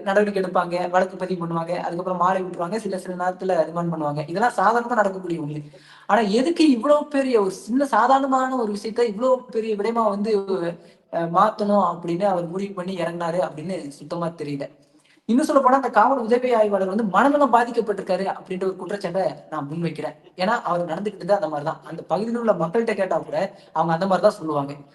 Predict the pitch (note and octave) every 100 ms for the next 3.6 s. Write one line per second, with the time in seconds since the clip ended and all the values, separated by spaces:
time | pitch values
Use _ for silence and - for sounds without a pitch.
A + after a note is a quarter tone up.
0 | _ _ G#3 A#3 D4+ C#4 C4 G3+ - -
1 | - _ F3+ F#3 F#3 F#3 A#3 G#3 F3 F3+
2 | G#3 G3+ G#3 F#3 F#3 F3 G3+ E3+ D3 -
3 | - D#3+ F3+ D#3+ C#3